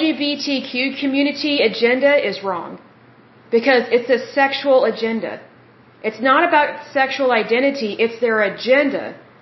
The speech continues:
Because it's their agenda that they think should determine their sexual identity and other people's sexual identity. Your sexual identity is very obvious.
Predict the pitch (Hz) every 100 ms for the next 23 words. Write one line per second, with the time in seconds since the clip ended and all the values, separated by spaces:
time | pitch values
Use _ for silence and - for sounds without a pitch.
0 | - - - 226 240 220 240 240 254 220
1 | - 262 320 370 262 220 220 - - -
2 | 233 240 269 277 302 277 269 277 240 226
3 | - 277 285 240 220 220 196 214 220 277
4 | - 302 294 311 302 294 302 302 285 294
5 | 233 - 269 277 254 247 233 247 226 240
6 | 220 190 220 214 208 170 160 - - -
7 | - 294 320 381 392 381 339 269 254 254
8 | 285 269 233 214 226 220 202 208 185 175